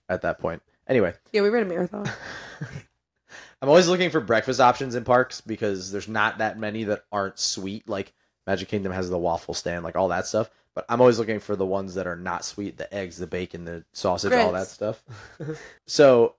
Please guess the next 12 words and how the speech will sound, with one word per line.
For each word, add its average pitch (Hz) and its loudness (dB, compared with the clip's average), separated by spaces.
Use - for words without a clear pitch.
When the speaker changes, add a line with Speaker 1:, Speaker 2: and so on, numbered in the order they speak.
Speaker 1:
again, 131 2
probably 127 6
timing 139 4
on 139 4
this 139 2
one. 147 2
It 117 0
also, 117 4
like 117 4
I 123 6
said, 104 2
was 101 2